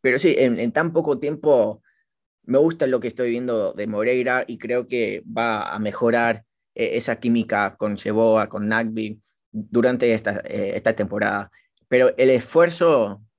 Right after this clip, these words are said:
que, que puso Moreira, especialmente en los prime-, en, en los últimos minutos, ese gol de Nagby cayó gracias,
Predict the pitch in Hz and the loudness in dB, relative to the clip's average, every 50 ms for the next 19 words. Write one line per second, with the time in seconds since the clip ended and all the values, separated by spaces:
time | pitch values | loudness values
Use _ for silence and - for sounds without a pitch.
0 | _ _ - 127 117 110 104 87 - - 113 98 - 135 139 - - - 143 139 | _ _ -4 -2 -2 0 -2 -2 -4 -6 -6 -6 -6 -8 -8 -4 0 2 4 6
1 | 123 113 104 104 - - 110 113 113 117 123 131 123 120 107 - 104 - - 147 | 6 6 4 2 -2 -2 -2 0 0 0 0 0 0 0 -2 -2 -4 -4 -4 -4
2 | - 143 143 135 135 143 151 147 147 131 117 101 - 113 113 113 113 110 - 120 | -2 0 -2 0 -2 -4 -4 0 0 0 0 0 -2 -2 -2 -2 -4 -4 -4 -2
3 | 117 117 123 117 - 110 104 101 101 - - - 113 113 113 113 131 135 - - | -2 -2 -2 -2 -4 -4 -4 -4 -6 -8 -8 -6 -4 -2 -2 -2 -4 -6 -6 -4
4 | 131 117 104 101 107 104 107 110 101 - - 101 98 95 - - _ _ _ _ | -4 -4 -2 -2 -2 -2 -2 -2 -2 -4 -8 -12 -12 -14 -16 -20 _ _ _ _
5 | _ _ _ _ - 143 151 - 165 156 143 143 156 160 160 143 123 113 117 110 | _ _ _ _ 0 0 2 4 4 4 6 6 6 6 6 4 0 -4 -4 -2
6 | 110 113 120 131 151 147 135 139 131 113 104 104 107 110 107 107 - 127 131 139 | -2 0 0 0 -2 -2 -2 -2 -2 -2 -2 -4 -4 -6 -6 -4 -2 0 2 2
7 | 139 120 113 113 120 - - 131 123 110 107 - - | 2 2 0 -2 -4 -2 -2 -2 -2 -2 -2 -4 -10